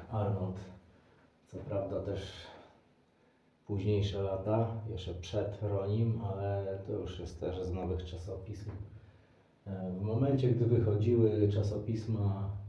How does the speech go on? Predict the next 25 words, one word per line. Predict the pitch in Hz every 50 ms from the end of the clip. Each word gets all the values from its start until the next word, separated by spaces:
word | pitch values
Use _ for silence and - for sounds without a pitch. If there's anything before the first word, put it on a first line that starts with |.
| - - - - - - - - - - _ _ _ _ _ _ -
e, | 107 98 95 92 90 92 95 -
te, | - 107 101
które | 104 - 110 104 98
tutaj | 92 - - 101 - 101 98 95
widzicie, | 95 92 90 98 98 - - 98 92 90 90
to | 90 - 95 87 87 90 90 87 87 85 - - - - - - - - - - - - _ _ -
Arnold | 101 101 101 95 95 90 85 - -
jeszcze | 101 85 - - - 95 90 87 85 82 -
pił | - 104 90 87
mleko, | 90 90 90 90 92 92 - 98 87 85 85 82 - - - - - 110
ale | 95 90 92 90
z | -
cycków | - - 117 - - - 110 - -
od | 101 104
mamy, | 101 101 90 - 92 92 92
więc | 92 90 87 87 - - - - - - - - - - - - - - _ _ _ _ _ _ _ _ - _ _ _ _ - _ - - - - - _ _ _ _ _ _ _ _ _ - - -
to | - 123
nie | 123 123 117
jego | 113 110 107 107 104
lata, | 98 - - - - -
to | - - - 117 113
nie | 110 110 107
były | 104 110 107 104 104 104
jego | 101 101 101 101 98
lata. | 107 113 113 113 113 127 127 127 127